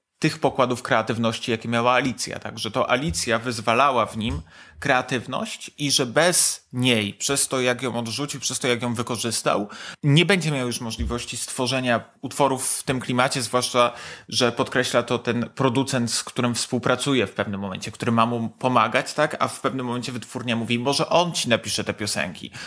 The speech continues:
może on będzie lepszy, żeby, żeby wymyślić piosenki właśnie, e, w, w kontekście tego, co zaproponowaliście z Alicją. On zresztą przyznaje się do swojej porażki, że to przecież nie były jego utwory, to były utwory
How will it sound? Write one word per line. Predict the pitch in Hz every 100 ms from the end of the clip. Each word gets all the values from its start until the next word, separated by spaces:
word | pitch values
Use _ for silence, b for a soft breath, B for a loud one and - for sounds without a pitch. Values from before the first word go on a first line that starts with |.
| B
może | 120 120 -
on | 135 143
będzie | 139 131 131
lepszy, | 123 120 - 98 B B B -
żeby, | 113 107 104 110 110 107
żeby | 107 101 107 101 90 _ - -
wymyślić | 127 127 123 127 127 - 110 - - _ - - _ - 90
piosenki | 127 120 127 120 117
właśnie, | 113 113 123 - 117 107 B B B -
e, | 113 107
w, | 113 - 92 95 107
w | -
kontekście | 120 113 110 123
tego, | 110 107
co | - 104
zaproponowaliście | 107 - 117 104 107 107 - 110
z |
Alicją. | 107 113 120 107
On | 107
zresztą | 110 - 107
przyznaje | - 110 113 107
się | -
do | 101
swojej | - 101 104
porażki, | 104 98 101 - 95
że | -
to | 90
przecież | 110 101
nie | 110
były | 101 104
jego | 104 107 98
utwory, | 98 - 101 98
to | 92
były | 98 95 92 80 B B B -
utwory | - 107 87